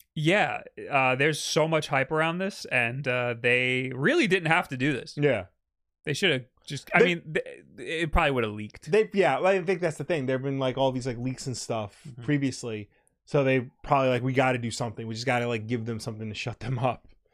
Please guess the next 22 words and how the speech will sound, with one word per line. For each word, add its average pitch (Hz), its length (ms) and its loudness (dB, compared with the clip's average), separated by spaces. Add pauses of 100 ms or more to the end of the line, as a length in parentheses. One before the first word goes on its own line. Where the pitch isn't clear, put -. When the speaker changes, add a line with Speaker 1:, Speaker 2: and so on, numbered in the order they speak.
(480)
Speaker 2:
That's 240 160 2
the 381 80 4
Speaker 1:
Yeah. 233 80 -2
Speaker 2:
problem 208 240 6
with, 185 100 -4
like, 175 280 2
the 151 360 6
games 156 300 2
industry 131 600 -4
and, 165 160 -4
and, 185 200 -2
like, 165 320 0
media 180 380 2
industry 156 360 -2
in 123 80 -2
general. 139 320 0
Like, 117 160 -2
they 131 120 -4
make 139 200 -2
everything 139 320 -4
so 123 200 -6
secret, 123 600 -8